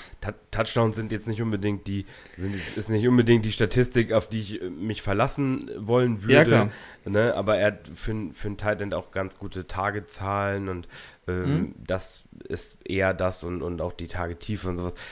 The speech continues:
Speaker 1: Das sind Sachen, die, die mich interessieren und, und auch die Target-Rate, also wie oft er,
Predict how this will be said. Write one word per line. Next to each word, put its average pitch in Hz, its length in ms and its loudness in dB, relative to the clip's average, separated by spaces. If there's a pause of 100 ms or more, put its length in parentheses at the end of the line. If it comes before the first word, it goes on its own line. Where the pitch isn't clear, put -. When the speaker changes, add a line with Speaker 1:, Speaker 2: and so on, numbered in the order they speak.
(120)
Speaker 1:
Das 87 140 -2
sind 92 140 0
Sachen, 85 320 2
die, 87 240 -2
die 85 160 -6
mich 90 180 -2
interessieren 87 580 -2
und, 85 220 0
und 82 200 -2
auch 80 180 -2
die 76 160 -10
Target-Rate, 87 800 4
also 80 200 -2
wie 82 140 -2
oft - 200 -2
er, 82 180 2